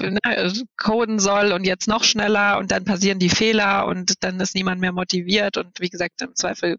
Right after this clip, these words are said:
äh, haben die Leute ja auch genügend andere Möglichkeiten. Und deswegen ist es aus meiner Sicht, äh, die Aufgabe von Führung, dafür zu sorgen, dass dieser Druck,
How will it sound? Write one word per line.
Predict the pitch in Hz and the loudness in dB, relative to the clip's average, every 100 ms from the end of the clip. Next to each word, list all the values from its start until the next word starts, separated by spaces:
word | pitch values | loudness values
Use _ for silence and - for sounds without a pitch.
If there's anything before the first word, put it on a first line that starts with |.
| - | -4
äh, | - - _ - | -10 -10 _ -14
haben | 180 | -4
die | 170 | 0
Leute | 170 170 175 | 0 0 -2
ja | - | -2
auch | - | -4
genügend | - 180 180 | -6 -10 -6
andere | 170 185 170 | -6 -6 -10
Möglichkeiten. | 160 165 175 - 156 - - - - - - - | -8 -8 -4 -2 -2 -4 -6 0 2 4 2 -2
Und | 190 | -2
deswegen | 190 196 226 | 0 2 2
ist | 214 202 | 2 2
es | |
aus | 202 190 | 2 0
meiner | 180 214 | 0 2
Sicht, | 214 220 - | 2 2 2
äh, | 185 190 | 0 0
die | - | 0
Aufgabe | 190 - 208 202 | 0 0 0 -2
von | 196 | -2
Führung, | - 196 196 220 240 254 - - - - | -2 0 2 0 0 -4 -8 -16 -18 -6
dafür | 208 208 226 | -2 0 2
zu | - 208 | 2 2
sorgen, | 185 180 220 214 | 2 2 0 0
dass | 202 | 0
dieser | 202 196 196 | 0 0 0
Druck, | 196 208 | 0 -2